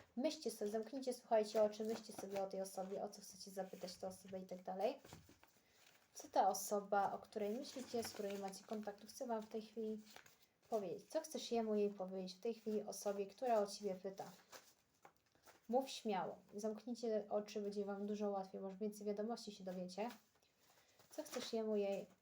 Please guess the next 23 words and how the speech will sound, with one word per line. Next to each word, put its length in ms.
Myślcie 460
sobie, 400
myślcie 400
sobie, 340
o, 80
zamaszcie 440
się 100
o 40
tą 140
osobę. 440
Co 140
chcesz 260
jemu, 220
jej 120
powiedzieć 420
w 100
tej 180
chwili, 440
osobie, 400
która 400
o 60
Ciebie 320
pyta? 320